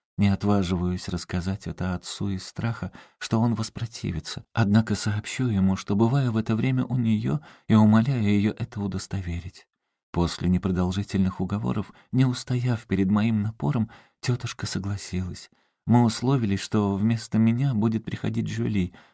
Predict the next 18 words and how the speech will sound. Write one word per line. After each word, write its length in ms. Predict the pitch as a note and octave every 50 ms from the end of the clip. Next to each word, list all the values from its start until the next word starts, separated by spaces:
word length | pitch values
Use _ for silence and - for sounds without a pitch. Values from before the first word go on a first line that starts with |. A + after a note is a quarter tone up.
| _
а, 160 | - G#2 G2+ F#2+
возвращаясь 800 | F#2 F#2+ E2+ F2 F2+ F#2 F#2+ - - G#2 F#2+ F#2+ F2+ - -
после 320 | - G2 F#2 - - F2+ F2
спектакля, 640 | - - - - - - - B2+ - - G2 F#2+ - - - _ _
я 240 | G2+ G2+ A#2 C#3+ D3+
буду 200 | D3 D3 D3 D3
за 140 | B2+ B2 A#2+
ней 220 | B2 C#3 C3+ C3
заезжать, 560 | A#2+ A#2+ A2+ A2 G#2 F#2+ G2+ B2 D3 D3 - - - _ _
чтобы 300 | - - - A#2+ A2 A#2
вернуться 560 | G2+ G#2+ G#2 G2 A2+ B2 C#3 - - - G2+
домой 280 | F2 F#2 F2+ F#2 A2 G#2+
вдвоем. 560 | F#2+ D#2 D2+ D2+ D#2+ D#2 D2+ D#2+ D#2+ D#2 - _ _ _ _ _ _ _ _ -
Я 260 | G#2 G#2 A2 G2+ G2
тысячу 480 | - - G#2+ G2 - G#2 - - G2+ G2+
раз 240 | G2 G2 F#2 -
обнимаю 480 | - F2+ E2+ F#2 F#2+ F#2+ F#2+ F#2 F#2+ F#2
тетушку. 580 | F2+ - - F#2+ F2+ - F2+ - - - -